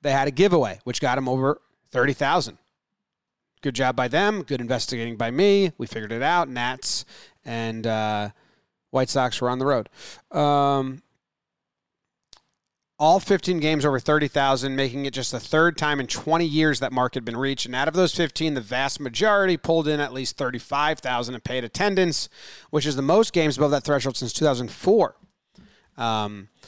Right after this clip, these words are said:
they've had nine weekends so far, uh, nine weekends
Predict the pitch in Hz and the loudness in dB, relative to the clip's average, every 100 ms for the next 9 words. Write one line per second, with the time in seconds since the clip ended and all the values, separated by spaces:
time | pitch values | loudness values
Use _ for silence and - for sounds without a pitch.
0 | - 175 170 175 127 131 139 156 185 220 | -4 0 2 2 0 -4 -2 2 4 4
1 | 233 240 220 - 139 170 208 - 139 110 | 4 2 0 -2 2 4 2 0 -2 -2
2 | 107 110 - - - _ _ _ _ _ | -6 -8 -6 -8 -12 _ _ _ _ _
3 | _ _ _ _ _ _ _ _ - - | _ _ _ _ _ _ _ _ -8 0
4 | 170 143 - 147 131 123 117 123 _ _ | 2 2 2 4 4 4 0 -4 _ _
5 | _ _ _ _ _ _ _ _ _ - | _ _ _ _ _ _ _ _ _ -4
6 | 127 120 123 139 151 190 214 226 220 - | -4 -2 -4 0 2 2 2 2 0 0
7 | 151 175 175 147 113 107 104 - - | 2 2 2 -2 -2 -6 -8 -8 -8